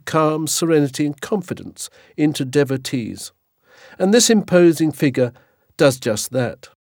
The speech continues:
And the other feature, which again is very characteristic of the whole tradition throughout Asia, is how the folds of the draperies became another particular and distinctive part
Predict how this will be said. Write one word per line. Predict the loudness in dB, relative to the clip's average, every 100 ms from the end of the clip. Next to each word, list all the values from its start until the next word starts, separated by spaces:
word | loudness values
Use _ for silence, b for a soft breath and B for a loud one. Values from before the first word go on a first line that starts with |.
| _ _ _ _ _ _ _
And | 2 6
the | 6
other | 6 4
feature, | 4 0 -2 -14 -16 B B B -4
which | -4
again | 2 6
is | 6 4
very | 4 4
characteristic | 4 4 2 2 0 0 0 -4
of | -6 -4
the | -2
whole | 0 -2
tradition | -2 -2 -2 -4
throughout | -6 -2 2 2 0
Asia, | -4 -4 -8 -16 B B B B
is | 0 0
how | 2 4 6
the | 4
folds | -2 2 6 6 2 -2
of | -6
the | -6
draperies | -2 -2 -2 -6 -8
became | -8 -6 0 2 2
another | 4 4 4 0
particular | -2 -4 -2 -2 -2 0 0 -2 b -4
and | -2 0
distinctive | -4 0 0 0 -4 -6
part | -2 -2 -2 -4